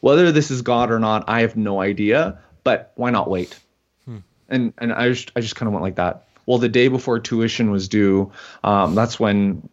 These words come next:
Speaker 1: uh, the, the lead guy of the English ministries, my mentor, uh, he inv-, brought me into his office and was like, "Hey, you're done. You're going." And just, he, he, he, you know, he said all that he said about, uh, you know, denying our call to ministry and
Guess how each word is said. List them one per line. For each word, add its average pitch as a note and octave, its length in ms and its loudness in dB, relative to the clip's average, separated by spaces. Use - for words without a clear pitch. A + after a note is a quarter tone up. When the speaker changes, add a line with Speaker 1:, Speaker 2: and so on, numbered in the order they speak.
Speaker 1:
uh, G#2 360 2
the, A2 280 0
the G#2+ 140 -2
lead G#2 180 0
guy G#2 180 0
of F#2+ 120 -4
the G2+ 100 -4
English G#2+ 300 -2
ministries, G#2+ 500 0
my G2+ 100 0
mentor, F#2+ 560 -2
uh, G2+ 200 2
he G2+ 640 0
inv-, G#2 360 2
brought G2+ 180 4
me G2+ 100 2
into G2 180 0
his F#2+ 120 0
office F#2 340 -2
and F#2 120 -2
was F2 140 -4
like, F2 140 0
"Hey, G2 140 0
you're F2+ 160 2
done. F2 400 0
You're F#2+ 140 -2
going." F2+ 520 0
And F#2 320 2
just, - 240 -2
he, G#2+ 120 0
he, G2 400 2
he, F#2+ 300 2
you C3 100 4
know, G2 120 4
he G2 140 2
said A2+ 200 2
all A#2 300 4
that A2+ 140 2
he G#2+ 80 0
said G#2 260 0
about, G2 280 2
uh, - 220 -2
you A2+ 120 -2
know, F#2+ 180 -2
denying G#2 420 0
our G2+ 80 0
call F#2+ 200 0
to G2 60 0
ministry F#2+ 480 -2
and F2 140 -4